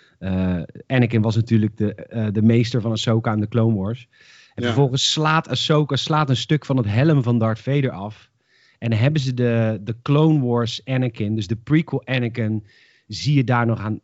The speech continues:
Speaker 1: af, weet je wel. Dus het is echt heel tof dat ze daar die brug leggen tussen, tussen de prequel era en wat later Darth Vader zou zijn. En, ehm, ja, het grappige is ook, Saw Gerrera zit er ook in.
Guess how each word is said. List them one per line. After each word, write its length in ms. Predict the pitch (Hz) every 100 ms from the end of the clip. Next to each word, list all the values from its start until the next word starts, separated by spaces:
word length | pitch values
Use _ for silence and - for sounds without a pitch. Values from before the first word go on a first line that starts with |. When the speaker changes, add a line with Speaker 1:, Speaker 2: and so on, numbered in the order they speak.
| _
Speaker 1:
af, 320 | 110 110 -
weet 200 | 104 104
je 60 | 95
wel. 180 | 101 117
Dus 160 | 107
het 160 | 113 98
is 80 | 92
echt 220 | 113 113
heel 160 | 104
tof 180 | 107 110
dat 140 | 113 -
ze 200 | 110 87
daar 200 | 101 101
die 100 | 95
brug 320 | - 101 -
leggen 300 | 98 95 90
tussen, 460 | 95 - 95 85 85 - - _
tussen 240 | - -
de 60 | 107 -
prequel 280 | 104 113
era 300 | - 98 95
en 80 | 95
wat 140 | 92 90
later 260 | 98 98
Darth 200 | 95 90
Vader 280 | - 95 104
zou 140 | 92
zijn. 340 | 85 80 92 110 _ - - - -
En, 300 | 139 147 151
ehm, 480 | 135 135 135 135 131 135 _ _ _ -
ja, 180 | - 123
het 100 | 123
grappige 360 | 107 180 165 131
is 120 | 120
ook, 280 | 117 151 - _ _ _ -
Saw 320 | - 160 143
Gerrera 440 | 127 127 143 131
zit 160 | 113 117
er 80 | 117
ook 260 | 131 131 -
in. 440 | 110 113 147 190